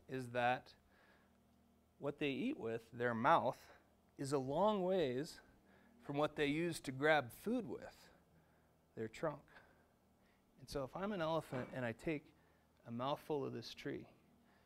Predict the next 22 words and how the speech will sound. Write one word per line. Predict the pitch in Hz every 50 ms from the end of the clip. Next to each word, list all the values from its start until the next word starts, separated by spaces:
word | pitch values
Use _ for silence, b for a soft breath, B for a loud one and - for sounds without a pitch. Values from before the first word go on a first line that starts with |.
| b b - -
I'm | 120 131
gonna | 131 135 135
get | 123 120 117 117 - - - _ _ -
thousands | 131 131 139 143 151 139 139 139 131 113 113
of | 113 - -
ants | 123 120 117 113 - - -
swarming | - - - 143 151 175 185 170 135
up | 117 123 - -
into | - - - 135
my | 127 120 117
nostrils. | 117 123 127 135 135 - - - - 135 - - - - - - _ _ _ _ _ _ _ _ _ _ _ _ _ b b b b b b b b b b b b -
So, | - - - 196 196 160 - - - - - - - - - _ b b b b b b b b b b b _ - - -
we | - 123 147 170 170
ask | 151 151 156 - - -
the | - 135
question, | - - 151 147 143 - - - - - 131 - - - - _ - - _ _ b b b b b b b _ - -
could | 233 269 285
it | 254 - - -
possibly | - - 208 214 247 247 - - 262 220 208 202 185 165
be | 147 170 196 190 147 107 85 143 131
that | 131 131 131 -
these | 156 156 160 156 - -